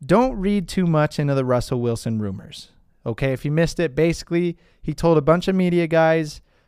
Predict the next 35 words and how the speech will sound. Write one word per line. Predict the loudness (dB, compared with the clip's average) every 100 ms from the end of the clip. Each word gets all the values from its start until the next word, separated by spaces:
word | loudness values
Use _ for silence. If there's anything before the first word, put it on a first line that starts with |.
| _
uh, | -2 -2 -2 -4
a | -6
few | -2 0
different | 0 0 -4
times | -2 -2 -2
within | -4 -4
the | -2
last | -2 -2 -2
couple | -6 -4
weeks | -4 -6 -8 -20 _ _ _ _
that | -2 -2 -4 -12 _ _ _ 2
basically | 2 2 -4 -4 0
he's | 0 0
sick | -6 -6
and | -10
tired | -2 0 0
of | 0
getting | -2 -4
sacked. | -6 -8 -8 -14 -20 -20 _ _ _ _ _ _ _ _
Um, | -8 -6 -6 -8 -10 -10
Russell | -6 -4 -4
Wilson's | -4 -4 -4 -6
been | -6 -8
sacked | -6 -4 -4 -6 -16 -20 _ _ _ _ _ _ _
three | -4 -2 0
hundred | -2 -4 -6
something | -6 -6 -6 -6
odd | -6 -6
times | -6 -4 -4 -8 -10 -14 -18 _
in | -6 -4
nine | -4 -4 -6
years | -6 -6
in | -6
the | -6
league. | -8 -12 -18